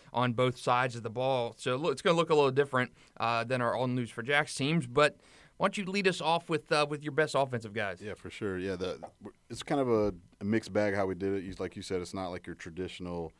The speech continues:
Speaker 2: two quarterbacks, two running backs, two re-, three receivers, all offensive linemen. We kinda just said, "Who would our eleven best players kinda be from, from the area?" And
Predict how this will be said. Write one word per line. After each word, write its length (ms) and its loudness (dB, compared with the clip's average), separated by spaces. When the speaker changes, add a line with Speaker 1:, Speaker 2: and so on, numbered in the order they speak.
Speaker 2:
two 160 -6
quarterbacks, 380 0
two 120 -6
running 240 -4
backs, 400 -8
two 140 -8
re-, 200 -10
three 180 -4
receivers, 520 -8
all 300 -2
offensive 400 -6
linemen. 240 -4
We 60 -8
kinda 200 -2
just 300 -8
said, 180 -2
"Who 180 2
would 100 8
our 460 6
eleven 540 2
best 260 0
players 640 -2
kinda 160 -4
be 180 -4
from, 320 -6
from 220 -8
the 100 -10
area?" 380 -4
And 220 -10